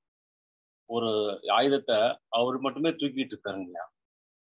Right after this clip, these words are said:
அதை நமக்கு வந்து இருநூறு கிராம் convert பண்ணி மொபைலா கொடுத்துட்டாரு. அதுதான் அப்படிதான் சொல்லணும் நம்ம. ஏன்னா இருநூறு கிலோ நம்மளால தூக்க முடியாது. அவர் தூக்கி இருக்காரு. அந்த weight வந்து நம்ம இருநூறு கிராம் மொபைல்ல கொடுத்துருக்காரு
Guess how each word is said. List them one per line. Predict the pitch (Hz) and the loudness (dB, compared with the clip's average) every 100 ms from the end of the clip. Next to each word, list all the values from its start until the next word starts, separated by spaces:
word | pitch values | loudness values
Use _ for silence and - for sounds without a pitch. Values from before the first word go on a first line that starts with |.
| _ | _
அதை | 117 127 | 0 2
நமக்கு | 139 131 131 | 2 2 2
வந்து | 143 165 135 | 4 6 6
இருநூறு | 123 135 151 135 | 4 4 4 2
கிராம் | 127 147 175 | 4 2 2
convert | 143 131 131 | 2 0 0
பண்ணி | 139 139 117 | -2 -2 -2
மொபைலா | 110 135 127 | 0 2 2
கொடுத்துட்டாரு. | - - - 101 - _ _ _ _ _ _ _ _ _ _ _ _ | -2 -16 -12 -10 -10 _ _ _ _ _ _ _ _ _ _ _ _
அதுதான் | 110 135 151 123 | -2 2 2 0
அப்படிதான் | 127 143 | -2 -4
சொல்லணும் | 113 120 110 | -4 -8 -8
நம்ம. | 92 85 - _ _ _ 117 | -10 -14 -20 _ _ _ -4
ஏன்னா | 135 | 2
இருநூறு | 131 139 147 | 2 4 2
கிலோ | 151 | 2
நம்மளால | 160 131 143 143 | 2 2 2 0
தூக்க | 143 127 | -2 -6
முடியாது. | 123 104 95 - _ _ _ _ | -6 -6 -8 -12 _ _ _ _
அவர் | - 127 143 | 2 4 4
தூக்கி | - 170 160 | 2 0 2
இருக்காரு. | 143 120 95 95 _ _ _ | 0 0 -2 -6 _ _ _
அந்த | - 113 120 | -6 -2 0
weight | 120 151 | 2 2
வந்து | 160 156 | 2 2
நம்ம | 165 131 | 2 4
இருநூறு | 113 120 135 | 2 2 -2
கிராம் | 113 131 143 | 0 0 0
மொபைல்ல | 113 123 147 135 | -2 -2 0 -2
கொடுத்துருக்காரு | 110 107 - 98 | -6 -16 -12 -12